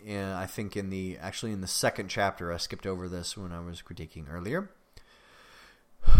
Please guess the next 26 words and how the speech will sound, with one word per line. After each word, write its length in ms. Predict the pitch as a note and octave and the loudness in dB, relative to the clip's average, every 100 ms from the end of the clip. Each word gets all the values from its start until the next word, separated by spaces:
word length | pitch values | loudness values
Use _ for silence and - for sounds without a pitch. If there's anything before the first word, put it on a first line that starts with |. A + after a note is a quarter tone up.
| - - | 12 12
when 380 | D#3+ A#2+ B2 A#2+ | 6 -2 -2 -2
Miguel's 360 | A2+ B2 A#2+ | 0 2 2
talking 280 | - C3+ C3+ | 2 -2 -2
about 180 | A#2+ A2 | -6 -6
the 80 | G#2+ | -6
dream, 640 | G#2+ A2+ A2+ A2 G#2 G#2+ | -6 -4 -2 -4 -4 -6
his 260 | G#2+ G2+ G#2+ | -6 -6 -8
recurring 460 | G2+ A#2+ G#2+ G2+ | -6 -4 -4 -4
dream, 560 | F#2+ G#2 G2 F#2+ F#2+ F#2+ | -6 -6 -6 -6 -8 -10
because 440 | F#2+ A2 G2+ F#2 | -10 -6 -6 -6
of 220 | F#2+ G2+ | -10 -12
the 80 | G#2 | -12
conf-, 400 | - A2 G#2 - G2+ G#2 | -8 -6 -8 -12 -14 -12
because 340 | G2+ G2+ G2 | -10 -8 -8
he's, 220 | G2+ G2+ G#2 | -6 -8 -12
he's 240 | - A2 | -14 -8
had 180 | C#3+ C#3 | -4 -4
the 80 | A#2+ | -4
same 280 | - C#3+ C#3 | -6 -4 -4
dream 300 | B2 B2 A2+ | -4 -4 -6
since 240 | - G#2+ | -8 -10
the 100 | - | -12
confrontation 640 | - A2 G#2+ - G#2+ - | -8 -8 -8 -12 -12 -10
at 80 | G#2 | -12
the 80 | F#2+ | -10
bridge, 480 | G2+ G2 G2 G2+ | -6 -6 -6 -12